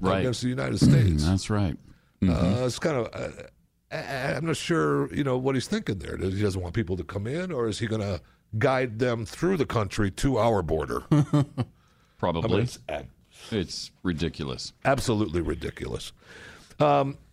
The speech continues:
Speaker 2: congratulations are definitely in order, though, for, uh,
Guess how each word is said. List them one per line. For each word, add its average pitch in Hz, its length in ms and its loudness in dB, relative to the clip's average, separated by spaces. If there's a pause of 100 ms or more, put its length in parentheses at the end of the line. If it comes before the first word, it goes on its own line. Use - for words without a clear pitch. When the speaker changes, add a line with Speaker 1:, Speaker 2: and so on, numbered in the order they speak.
(180)
Speaker 2:
congratulations 170 640 4 (120)
are 180 280 6
definitely 113 640 4
in 90 100 0
order, 76 280 -2
though, 57 320 -6 (420)
for, 131 640 4
uh, 110 460 4